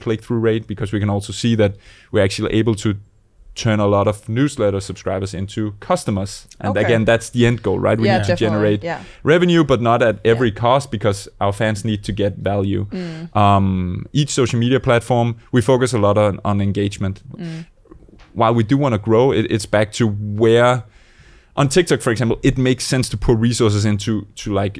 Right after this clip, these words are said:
Speaker 1: growth specific stuff. We
Speaker 2: Yeah.
Speaker 1: wanna hit the algorithm. We wanna
Speaker 2: Mm.
Speaker 1: get a big reach. We can see that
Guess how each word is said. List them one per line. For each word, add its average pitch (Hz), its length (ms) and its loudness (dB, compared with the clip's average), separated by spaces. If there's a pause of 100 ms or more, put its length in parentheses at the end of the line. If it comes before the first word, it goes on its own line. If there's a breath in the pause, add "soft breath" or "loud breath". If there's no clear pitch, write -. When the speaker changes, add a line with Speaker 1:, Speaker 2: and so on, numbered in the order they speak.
(100)
Speaker 1:
growth 120 340 0
specific 110 520 -4
stuff. - 380 -2
We 113 100 -2
Speaker 2:
Yeah. 110 80 0
Speaker 1:
wanna 107 160 0
hit 113 300 -4
the 110 100 -4
algorithm. 104 480 0
We 107 60 0
wanna 104 220 -2
Speaker 2:
Mm. 170 340 -6
Speaker 1:
get 113 120 2
a 107 40 4
big 101 200 -2
reach. 190 320 0
We 135 80 -2
can 120 120 -2
see 120 220 -2
that 107 160 0